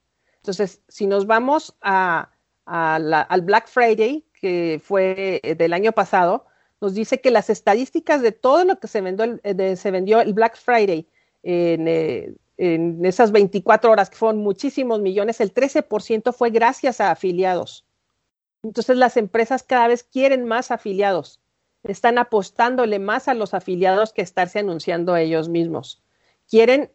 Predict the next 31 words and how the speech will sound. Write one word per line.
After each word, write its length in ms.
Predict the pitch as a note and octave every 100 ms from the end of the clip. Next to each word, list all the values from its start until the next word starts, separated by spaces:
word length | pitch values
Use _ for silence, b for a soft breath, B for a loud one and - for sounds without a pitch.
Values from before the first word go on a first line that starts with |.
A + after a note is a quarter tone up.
| _
afiliados 580 | F#3+ F#3 G3 G3 G#3 A3
y 80 | G#3
superafiliados. 880 | - D4 - A3+ F#3+ G3 F#3 F#3 G#3
Superafiliados 680 | G#3+ D#3+ D#3+ F#3 F3 F3+
ya 140 | G3 G3
son 180 | G#3 G3+
personas 540 | F#3 F3+ F#3+ F#3+ G3+
que 160 | F#3 E3+
ganan 320 | F3 G3 G#3+ b b b
millones 760 | G#3 A#3 A3 G3+ A3 A3 A#3 A#3+
y 60 |
millones 440 | G3+ F3 E3 F#3+ G3+
de 60 |
dólares 400 | D#3+ D3+ E3 E3+
al 120 | D#3
mes. 320 | - B2+ _ _ _ _ _ -
Entonces, 400 | F3+ F#3+ F#3+ F#3+ - -
claro, 320 | A3+ A#3 G#3
eso 240 | G3+ A3+ C4
ya 260 | A3+ A3
llegan 460 | G3+ G#3 G3+ A3 G#3+
a 60 |
un 100 | F3+
punto 280 | F#3+ G#3 G3
en 100 | A3+
que 180 | G#3+ F3
ya 140 | D#3+ F#3
escalaron 840 | - - A3 G3+ F#3 A3 B3 G3+
y 340 | - F3+ E3+ E3
ya 300 | F3 F3+ F3+
tienen 400 | G3 F#3 F#3+